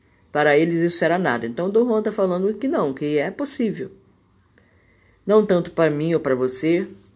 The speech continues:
né, ou pro-, para o próprio Dom Juan, mas para eles era possível.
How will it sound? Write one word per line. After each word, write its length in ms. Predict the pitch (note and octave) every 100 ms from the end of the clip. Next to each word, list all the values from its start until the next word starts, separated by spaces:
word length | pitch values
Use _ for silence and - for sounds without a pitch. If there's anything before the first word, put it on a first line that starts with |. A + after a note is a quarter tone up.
| _
né, 200 | A#2+ C3+
ou 60 | E3
pro-, 220 | - F3+
para 240 | F#3 G3
o 60 | F#3+
próprio 320 | F#3+ G3 F#3+
Dom 180 | E3+ E3
Juan, 360 | E3+ D#3 D#3 G#3+ _ _ _ _
mas 120 | -
para 280 | - F3+ E3+
eles 280 | E3 E3+ F3+
era 140 | E3+
possível. 720 | E3 G3 - C3 B2 B2+ C3